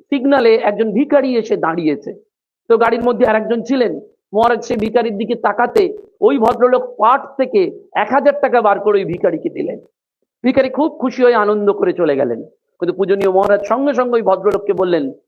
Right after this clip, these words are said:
"তুমি দারিদ্র্যের সুযোগ নিয়ে ওকে অপমান করলে, ওর দশ টাকার প্রয়োজন ছিল, এক হাজার টাকার নয়। তুমি ওকে এক হাজার টাকা দিয়ে দেখালে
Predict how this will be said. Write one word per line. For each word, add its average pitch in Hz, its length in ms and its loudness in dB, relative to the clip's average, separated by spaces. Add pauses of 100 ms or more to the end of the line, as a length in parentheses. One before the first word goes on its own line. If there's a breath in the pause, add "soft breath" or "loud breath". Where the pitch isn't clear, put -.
(380)
"তুমি 214 180 0
দারিদ্র্যের 208 560 0
সুযোগ 208 340 -2
নিয়ে 196 180 -2
ওকে 180 200 0
অপমান 143 480 -2
করলে, - 400 -10 (880)
ওর 214 160 4
দশ 214 320 0
টাকার 277 360 2
প্রয়োজন 180 460 2
ছিল, 160 200 -2
এক 139 220 2
হাজার 160 300 0
টাকার - 260 -4
নয়। 110 400 -12 (680)
তুমি 220 180 4
ওকে 226 140 2
এক 214 200 2
হাজার 254 280 0
টাকা 262 200 2
দিয়ে 240 220 2
দেখালে 220 840 0